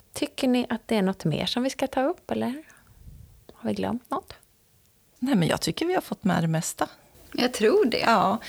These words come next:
Speaker 2: det finns ju så jättemycket att prata
Speaker 3: Ja.
Speaker 2: om när det gäller det här. Det är ju ett jättespännande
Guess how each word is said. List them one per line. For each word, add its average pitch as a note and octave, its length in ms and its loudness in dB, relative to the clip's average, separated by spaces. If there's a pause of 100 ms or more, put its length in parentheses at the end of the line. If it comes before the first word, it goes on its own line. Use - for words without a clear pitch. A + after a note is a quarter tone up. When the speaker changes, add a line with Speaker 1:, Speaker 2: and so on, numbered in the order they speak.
(180)
Speaker 2:
det F#3+ 100 0
finns G3+ 260 2
ju F#3+ 40 0
så F#3+ 100 0
jättemycket F#3 560 2
att - 60 -4
prata - 240 4
Speaker 3:
Ja. B3 60 4
Speaker 2:
om B3 100 4
när D#3+ 120 2
det D3 60 0
gäller - 240 4
det F3 140 4
här. - 120 6
Det A3 220 4
är G3 40 4
ju F#3 240 4 (240)
ett F#3 200 0
jättespännande F3 1080 4